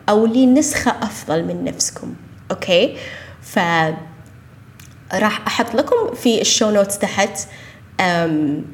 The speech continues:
الرزنامة اللي تحتاجونها عشان تحجزون هذه الجلسات،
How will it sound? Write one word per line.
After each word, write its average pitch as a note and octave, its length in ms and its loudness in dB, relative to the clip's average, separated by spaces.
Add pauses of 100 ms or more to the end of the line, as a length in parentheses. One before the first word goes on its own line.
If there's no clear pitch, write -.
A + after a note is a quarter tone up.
(520)
الرزنامة G3 680 0 (140)
اللي G#3 200 -2
تحتاجونها F#3 560 -4
عشان F3+ 320 -6
تحجزون F3+ 680 -4 (400)
هذه F#3 220 0
الجلسات، - 580 -10